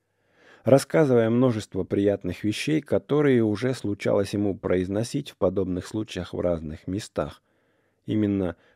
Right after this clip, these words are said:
в Симбирской губернии у Софрона Ивановича Беспечного, где были тогда дочь его Аделаида Софроновна с тремя заловками, Марьей Гавриловной, Александрой Гавриловной и Адельгейдой Гавриловной.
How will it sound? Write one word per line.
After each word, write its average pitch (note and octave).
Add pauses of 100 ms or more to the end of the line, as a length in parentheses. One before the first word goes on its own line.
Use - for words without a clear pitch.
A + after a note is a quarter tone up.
в -
Симбирской G#2+
губернии F#2+
у F2+
Софрона F#2+
Ивановича F2+
Беспечного, A2 (100)
где G2
были F#2+
тогда F2
дочь F#2
его F2
Аделаида F2
Софроновна F2
с -
тремя F2
заловками, E2+ (640)
Марьей F#2
Гавриловной, F#2+ (100)
Александрой F#2+
Гавриловной F2
и E2 (100)
Адельгейдой E2+
Гавриловной. E2